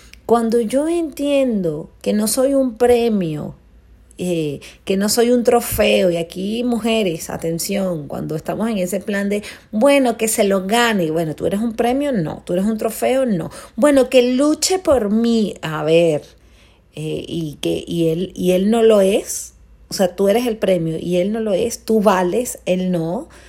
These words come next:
tú mereces, él no. Entonces empezamos a, a entender y a verbalizar de una manera distinta y a darnos cuenta que efectivamente nuestra plusvalía, nuestro valor,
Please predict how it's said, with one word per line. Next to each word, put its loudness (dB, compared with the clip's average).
tú 2
mereces, 0
él -2
no. -4
Entonces -4
empezamos -2
a, -4
a 0
entender -2
y 2
a 2
verbalizar 0
de -4
una -2
manera -2
distinta -6
y -2
a -2
darnos -6
cuenta -4
que -2
efectivamente 0
nuestra -4
plusvalía, -2
nuestro -4
valor, 0